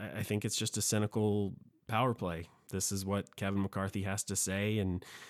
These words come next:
and do to get the votes to be speaker. And it, whatever he wants or doesn't want, I, I think he's pretty consistently showed that he is willing to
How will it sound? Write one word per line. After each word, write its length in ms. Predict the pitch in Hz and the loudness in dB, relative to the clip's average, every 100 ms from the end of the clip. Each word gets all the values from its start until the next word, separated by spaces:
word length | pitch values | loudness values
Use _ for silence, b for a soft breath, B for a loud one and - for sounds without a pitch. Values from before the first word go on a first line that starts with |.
| B | B
and 220 | - 95 90 | 2 2 4
do 480 | 98 110 113 120 - | 6 6 6 2 -2
to 100 | - | -2
get 200 | 101 101 | 2 2
the 80 | 110 | 2
votes 340 | 98 95 101 - | 4 4 2 0
to 100 | 98 | 0
be 140 | 101 | 2
speaker. 580 | 98 - 92 107 127 123 | 0 0 -2 2 0 0
And 580 | 98 95 95 92 92 90 - | 0 2 4 4 2 0 -2
it, 80 | 117 | -2
whatever 400 | 110 120 120 117 | 4 6 6 6
he 140 | 120 | 6
wants 340 | 110 110 110 | 6 6 4
or 60 | 107 | 2
doesn't 320 | 107 107 101 | 2 2 2
want, 440 | 98 127 113 101 - _ | 4 4 6 4 -2 _
I, 80 | 101 - | -14 -6
I 140 | 107 | -4
think 240 | 104 123 117 - | 2 2 2 -12
he's 200 | - 123 | -2 -2
pretty 240 | - 120 107 | 0 2 2
consistently 680 | 104 98 107 - 95 101 | 2 2 0 2 2 2
showed 480 | 92 - 110 101 101 | 2 4 6 4 4
that 140 | 92 82 | 0 -4
he 260 | 107 98 | 0 2
is 180 | 92 92 | 2 2
willing 420 | 98 101 98 95 | 2 4 6 4
to 680 | - - 92 92 92 92 92 | 2 2 2 4 2 0 -2